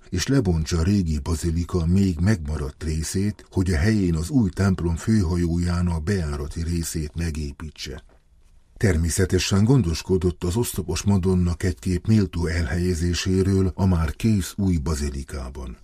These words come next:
A korábban említett segítő szűzonya kettképet még tizenharmadik Gergely pápa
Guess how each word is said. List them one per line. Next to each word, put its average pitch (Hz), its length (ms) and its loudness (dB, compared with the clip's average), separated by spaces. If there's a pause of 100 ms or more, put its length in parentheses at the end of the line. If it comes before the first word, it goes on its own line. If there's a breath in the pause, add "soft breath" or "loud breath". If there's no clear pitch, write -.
(360 loud breath)
A 92 120 -4
korábban 90 540 2
említett 85 480 0
segítő 82 520 -2
szűzonya 80 520 0
kettképet 92 800 -2
még 87 180 -2
tizenharmadik 80 800 0
Gergely 80 440 -4
pápa 85 480 -2